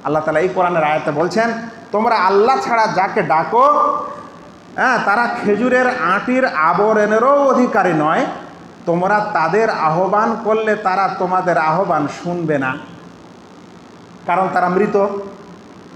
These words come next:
তারা তোমাদের আহ্বান শুনবে না।" কিন্তু তর্কের খাতিরে যদি ধরেও নেওয়া হলো যে তারা শুনতে সক্ষম, তর্কের খাতিরে আল্লাহ বলছেন, "এবং শুনলেও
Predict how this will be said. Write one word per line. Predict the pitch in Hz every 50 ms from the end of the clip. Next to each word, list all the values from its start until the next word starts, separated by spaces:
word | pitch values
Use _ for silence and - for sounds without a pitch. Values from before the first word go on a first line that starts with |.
| -
তারা | - 170 180
তোমাদের | 175 185 196 196 190 180 185
আহ্বান | 175 165 170 185 180 196 220 277 - - - - - - - - - - - - -
শুনবে | - - 226 247 240 226 208 180
না।" | 160 139 117 - 117 - - - - - - - - - -
কিন্তু | 247 285 277 - 285 262 254 226 - 254 247
তর্কের | 254 277 311 - 285 302 302 277 269 - - -
খাতিরে | 226 226 254 277 262 269
যদি | 254 262 262 269 254 175 - 127
ধরেও | 131 160 170 185 196 214 240 269 294 294
নেওয়া | 269 269 269 262 254 240
হলো | 202 196 226 240 247 240
যে | 226 226 214 -
তারা | 214 208 208 196 - - -
শুনতে | 254 262 247 - 240 202
সক্ষম, | - - 214 208 208 - - 175 143 - - - - - - - -
তর্কের | 196 202 190 202 208 185
খাতিরে | - 156 175 180 180 160 135 131 - - - - - - -
আল্লাহ | 131 147 160 160
বলছেন, | 170 175 170 185 160 120 - - - - - - - - - - -
"এবং | - 180 202 240 269 269 -
শুনলেও | - - - - - 220 226 233 233 233 226 240 233 196 175